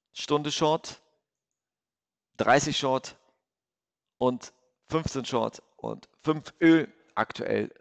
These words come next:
Short. Kommen wir zum Gold. Weekly Basis. Wochenbasis auf Gold Long, ähm, Short. Wir sehen's hier, die Wochenkerze. Auch hier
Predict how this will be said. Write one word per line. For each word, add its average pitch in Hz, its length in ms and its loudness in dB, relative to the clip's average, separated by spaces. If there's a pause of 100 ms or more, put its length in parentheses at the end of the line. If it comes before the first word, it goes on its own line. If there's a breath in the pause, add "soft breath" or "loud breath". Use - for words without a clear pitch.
Short. - 400 -4
Kommen 139 200 -4
wir 135 80 -2
zum 120 180 -8
Gold. 131 500 0 (1700 soft breath)
Weekly 127 400 -2
Basis. - 580 -4 (1120)
Wochenbasis 139 640 2
auf - 180 -4
Gold 127 380 0
Long, 98 540 -2
ähm, 107 200 4
Short. - 400 -4 (140)
Wir 95 120 -10
sehen's 92 280 -10
hier, - 180 -4 (220)
die - 120 -12
Wochenkerze. - 680 -8
Auch 113 220 -6
hier 123 340 0